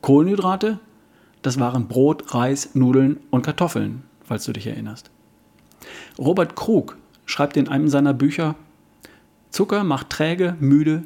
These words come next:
fett und glücklich. Und das ist von der Natur so gewollt, damit wir genug Reserven für den Winter haben.“ Aber vielleicht hast du ja schon genug Fett für den Winter. In dem Fall isst dich satt an Eiweiß, Gemüse,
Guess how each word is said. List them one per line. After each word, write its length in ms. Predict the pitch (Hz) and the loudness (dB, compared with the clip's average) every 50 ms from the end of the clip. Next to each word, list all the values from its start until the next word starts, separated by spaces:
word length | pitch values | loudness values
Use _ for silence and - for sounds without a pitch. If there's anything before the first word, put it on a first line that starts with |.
| - | -10
fett 360 | - - - 135 131 131 - - _ _ _ - | -10 -4 -2 -2 -2 -4 -8 -20 _ _ _ -2
und 160 | 151 147 - | -2 0 0
glücklich. 420 | 135 117 - - - - - - _ _ _ _ _ _ _ _ _ - | 0 -4 -4 -6 -12 -14 -16 -18 _ _ _ _ _ _ _ _ _ -4
Und 80 | - - | -2 -2
das 120 | 139 151 | 0 0
ist 160 | 165 - - | -2 -6 -6
von 180 | - 147 151 151 | -4 0 2 4
der 120 | 143 139 | 4 4
Natur 440 | 135 123 117 - - 170 175 170 160 | 2 0 -2 -4 -4 -4 -4 -2 0
so 140 | 147 151 151 | 0 0 2
gewollt, 400 | 170 165 156 135 113 110 101 113 | 2 2 2 2 2 2 0 0
damit 180 | 110 120 123 | 0 0 2
wir 80 | 127 131 | 0 0
genug 340 | 123 135 135 139 143 139 - | 2 4 4 4 4 2 0
Reserven 380 | 139 127 123 113 120 123 139 | -2 0 0 0 0 0 -2
für 120 | 135 - 131 | -4 -4 -4
den 180 | 156 160 147 | -2 -2 -2
Winter 240 | 131 113 - 107 98 | -2 -4 -6 -6 -8
haben.“ 260 | 104 104 98 95 113 - _ _ _ _ _ _ _ _ - - - - - - _ _ _ - - | -10 -10 -10 -12 -12 -16 _ _ _ _ _ _ _ _ -20 -20 -20 -20 -20 -20 _ _ _ -6 -2
Aber 160 | 151 139 139 | 0 0 0
vielleicht 400 | 135 - 135 135 139 135 - - | 0 0 0 0 0 -2 -4 -6
hast 140 | 139 - - | -6 -2 2
du 60 | 147 | 2
ja 100 | 143 139 | 2 2
schon 180 | - 156 143 | 2 2 2
genug 360 | 139 147 175 185 175 - - - _ _ | 2 4 2 0 -2 -4 -10 -20 _ _
Fett 320 | - - - - - - - _ | -14 -8 -8 -8 -8 -10 -16 _
für 160 | _ - - 110 | _ -10 -8 -6
den 180 | 107 107 101 | -4 -4 -4
Winter. 280 | 101 98 104 - - - _ _ _ _ _ _ _ _ _ _ _ _ _ - - | -6 -8 -10 -12 -16 -18 _ _ _ _ _ _ _ _ _ _ _ _ _ -8 -2
In 120 | - 117 | 2 2
dem 160 | 117 131 143 165 | 4 4 2 0
Fall 260 | - 180 180 214 214 - - _ _ _ _ _ _ - - - - _ _ - | 0 -2 -2 -2 -4 -8 -16 _ _ _ _ _ _ -20 -20 -20 -20 _ _ -2
isst 200 | 139 131 - - | -2 0 0 -2
dich 140 | 117 107 | -4 0
satt 260 | - 139 160 - - - | 0 0 0 -2 -6 -8
an 180 | - 117 - - | -6 -4 -2 0
Eiweiß, 540 | 127 147 160 165 175 165 165 160 - - - - | 0 0 2 0 0 -2 -2 -4 -6 -12 -6 0
Gemüse, 640 | 117 117 113 120 131 143 139 147 143 139 156 160 | 2 4 6 6 6 6 6 4 2 0 0 -4